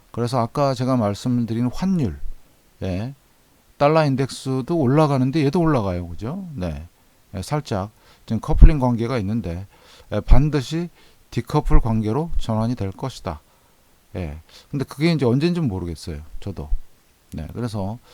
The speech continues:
어, 지금 단기적으로는 구천, 삼천구백오십, 예, 좀 더 보면 한 사천까지는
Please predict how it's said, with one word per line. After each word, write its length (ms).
어, 240
지금 160
단기적으로는 1000
구천, 840
삼천구백오십, 1400
예, 220
좀 260
더 80
보면 320
한 80
사천까지는 840